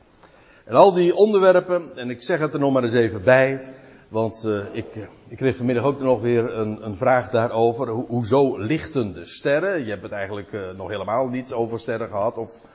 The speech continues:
vandaag, vanmorgen ook niet. Dat klopt. Het gaat over licht in de duisternis.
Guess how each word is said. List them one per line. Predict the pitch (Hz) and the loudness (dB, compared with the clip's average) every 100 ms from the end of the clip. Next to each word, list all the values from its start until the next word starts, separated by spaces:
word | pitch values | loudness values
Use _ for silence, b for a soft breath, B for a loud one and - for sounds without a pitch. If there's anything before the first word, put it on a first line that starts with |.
| b b | b b
vandaag, | - 110 104 113 - | -10 -2 0 0 -4
vanmorgen | 117 123 113 | 2 4 4
ook | 123 123 | 2 0
niet. | 127 123 - B B | -4 -6 -10 B B
Dat | 127 | 4
klopt. | 190 214 - - - B B B B B B B B | 8 8 6 -12 -14 B B B B B B B B
Het | 147 | -2
gaat | - 220 | 6 8
over | 220 175 165 | 10 8 8
licht | 196 262 - - | 8 4 0 2
in | 196 | 2
de | 160 | 4
duisternis. | 147 208 240 - 233 254 277 - - - | 6 6 6 0 -2 0 -2 -4 -8 -10